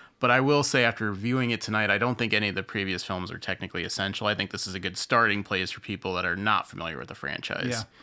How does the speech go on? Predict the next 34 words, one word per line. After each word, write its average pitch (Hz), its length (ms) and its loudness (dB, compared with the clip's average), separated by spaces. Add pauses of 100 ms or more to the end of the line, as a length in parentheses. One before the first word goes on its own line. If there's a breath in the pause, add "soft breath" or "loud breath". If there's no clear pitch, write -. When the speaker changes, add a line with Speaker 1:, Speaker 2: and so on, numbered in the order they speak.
(380 loud breath)
Speaker 1:
Now, 107 400 2 (640)
I 123 140 4
can't 160 340 0
say 143 160 4
that 131 120 4
I've 113 120 2
seen 113 200 0
all 139 320 4
of 120 80 0
them, 117 180 2
but 107 100 4
I've 107 100 2
seen 120 140 -2
the 107 60 0
majority 117 440 2
of 92 60 -2
the 92 60 -4
Saw 92 240 0
movies, 90 440 -4
and 117 200 -4
I, - 180 0
I 101 140 -2
don't 127 240 -2
know, 139 160 0
Roger. 95 320 -2
Have 95 100 -4
you 117 140 2
actually 123 260 0
seen 104 180 -4
any 104 220 -2
of 110 60 -2
these 113 180 -4
before? 120 460 -4
Speaker 2:
Yeah, 151 240 4